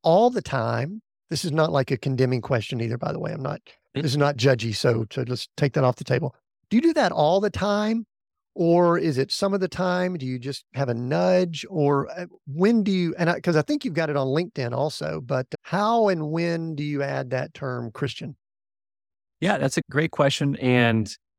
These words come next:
Speaker 2: it's been, my wife asked me this question. She says, "You've been doing this business consulting, trying to emulate, display, glorify God in everything you do. But how often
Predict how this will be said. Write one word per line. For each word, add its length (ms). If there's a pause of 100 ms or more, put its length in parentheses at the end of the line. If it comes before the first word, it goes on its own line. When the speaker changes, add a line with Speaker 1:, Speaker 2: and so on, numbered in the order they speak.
(120)
Speaker 2:
it's 220
been, 540 (920)
my 220
wife 240
asked 260
me 60
this 80
question. 400
She 100
says, 240
"You've 100
been 140
doing 220
this 100
business 240
consulting, 800 (280)
trying 360
to 400 (120)
emulate, 540
display, 640
glorify 460
God 160
in 40
everything 280
you 80
do. 340 (560)
But 100
how 220
often 560